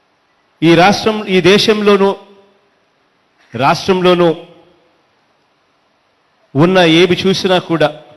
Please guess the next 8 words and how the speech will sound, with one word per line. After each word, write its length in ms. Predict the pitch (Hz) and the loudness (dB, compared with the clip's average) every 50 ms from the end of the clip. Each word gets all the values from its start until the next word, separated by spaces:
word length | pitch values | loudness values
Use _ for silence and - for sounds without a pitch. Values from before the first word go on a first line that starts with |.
| _ _ _ _ _ _ _ _ _ _ _ _ _ _ _ _ _ _ - | _ _ _ _ _ _ _ _ _ _ _ _ _ _ _ _ _ _ -4
ప్రాథమిక 440 | 143 151 160 165 175 170 170 165 170 | -2 0 0 0 0 -2 -2 -2 -4
విద్య 280 | 165 156 165 151 160 165 | -4 -4 -4 -4 -2 -2
నుంచి 320 | 165 170 175 170 - 180 | -2 -2 -4 -4 -2 -2
యూనివర్సిటీ 680 | 170 165 156 160 160 160 156 165 165 147 - - 160 156 | -2 0 0 0 0 0 0 0 -2 -2 -4 -6 -6 -4
వరకు, 400 | 139 151 147 147 147 147 151 147 | -2 -2 -4 -4 -6 -6 -6 -6
టెక్నికల్ 560 | 147 151 151 147 151 160 147 - 160 156 143 | -4 -6 -6 -6 -8 -8 -6 -4 -4 -4 -4
విద్య 220 | 143 151 147 147 | -6 -6 -4 -2
వరకు, 400 | 143 147 147 156 147 - 156 151 | -2 -2 -2 -4 -4 -6 -8 -8